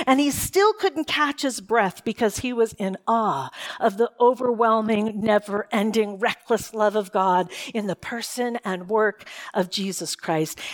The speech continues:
And I wonder if some of us this morning, some of us who maybe grew up in the church, maybe have even taught in the church or served in leadership or whatever,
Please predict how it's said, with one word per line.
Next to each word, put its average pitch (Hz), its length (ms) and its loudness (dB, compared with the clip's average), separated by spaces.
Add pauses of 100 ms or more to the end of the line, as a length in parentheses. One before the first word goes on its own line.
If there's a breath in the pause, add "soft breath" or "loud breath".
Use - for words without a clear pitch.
And 214 120 4
I 240 100 4
wonder 339 380 0
if 349 140 2
some 247 260 2
of 220 140 4
us 208 220 2
this 202 380 -6
morning, 175 400 -4
some 214 260 -4
of 190 120 -2
us 190 200 0
who 208 120 -10
maybe 202 300 -4
grew 180 240 -4
up 175 200 -2
in 196 100 -6
the 170 80 -6
church, 208 380 -6 (220 loud breath)
maybe 208 260 0
have 196 140 0
even 185 260 -4
taught 190 340 0
in 185 100 -4
the 180 80 -10
church 202 400 -6
or 165 60 -10
served 208 440 -4
in 180 120 -6
leadership 208 560 -4
or 185 100 -4
whatever, 202 320 2